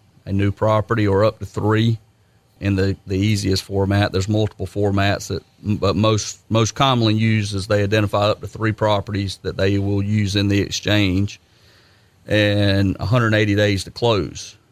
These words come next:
from the date of closing of the initial exchange property. They're, they're not that complicated to do, honestly. It's just you've got to do everything precise.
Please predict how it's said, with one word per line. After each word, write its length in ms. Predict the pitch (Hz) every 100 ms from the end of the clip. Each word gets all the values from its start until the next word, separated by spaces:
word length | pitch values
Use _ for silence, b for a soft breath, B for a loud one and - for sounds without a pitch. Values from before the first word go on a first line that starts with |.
| _ _
from 220 | _ 104
the 60 | 95
date 200 | 98 95
of 120 | 92
closing 440 | - 98 98 95 95
of 140 | 95
the 120 | 98
initial 520 | 95 101 92 90 90 87 _ _
exchange 540 | 95 80 - 104 92 -
property. 500 | 82 64 - - - b b b _ -
They're, 360 | - 98 95 95 92 _
they're 120 | 95
not 280 | 98 113 -
that 180 | 107 -
complicated 720 | - 110 107 92 104 101 87
to 60 | 85
do, 260 | 101 110
honestly. 600 | 95 107 101 - 104 101
It's 120 | 98
just 320 | - 98 95 - _ _
you've 160 | 104 98
got 200 | 104 90
to 40 |
do 320 | 98 101 95 - -
everything 760 | 104 98 101 98 90 92 101 - _
precise. 640 | - 95 95 - - -